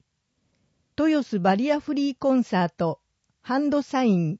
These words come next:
手話ライブ。豊洲文化センター。実話をもとに制作された動画が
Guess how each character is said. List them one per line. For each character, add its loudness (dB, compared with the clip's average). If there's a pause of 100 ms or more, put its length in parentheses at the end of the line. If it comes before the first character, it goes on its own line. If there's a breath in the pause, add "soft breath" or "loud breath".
手 -8
話 4
ラ 0
イ 0
ブ。 -6 (1120)
豊 0
洲 -2
文 0
化 -2
セ -4
ン 0
タ -2
ー。 -20 (1080)
実 -4
話 4
を 4
も 2
と -2
に 4
制 0
作 -4
さ -2
れ -4
た -2
動 0
画 -2
が -2